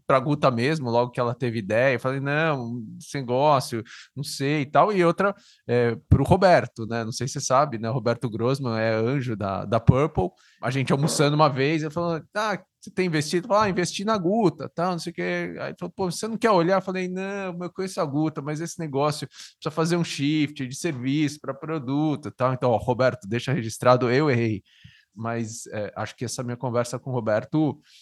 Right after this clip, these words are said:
né, deve ter acontecido logo, logo que começou a amansar aí a coisa da pandemia. Eu lembro de almoçar com ele e a gente sempre acompanhou o desenvolvimento. Então, o poder do relacionamento de longo prazo, ele é, ele é muito importante, né? Acho que isso é, é um item.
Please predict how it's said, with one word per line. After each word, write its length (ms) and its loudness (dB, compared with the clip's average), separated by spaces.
né, 180 -2
deve 180 -6
ter 100 -6
acontecido 420 -6
logo, 400 -2
logo 140 -8
que 60 -20
começou 320 -6
a 40 -2
amansar 560 -4
aí 120 -4
a 60 -8
coisa 180 -10
da 120 -6
pandemia. 460 -4
Eu 60 -4
lembro 240 -8
de 80 -16
almoçar 380 -6
com 180 -6
ele 240 -4
e 240 -10
a 40 -10
gente 200 -12
sempre 220 0
acompanhou 640 2
o 40 -6
desenvolvimento. 720 -6
Então, 240 -6
o 100 -10
poder 480 4
do 120 -4
relacionamento 800 -4
de 100 -8
longo 240 -6
prazo, 420 -8
ele 140 -6
é, 160 -8
ele 140 -8
é 40 -6
muito 460 -10
importante, 640 -18
né? 220 -14
Acho 140 -20
que 80 -20
isso 160 -20
é, 400 -18
é 20 -12
um 140 -8
item. 320 -14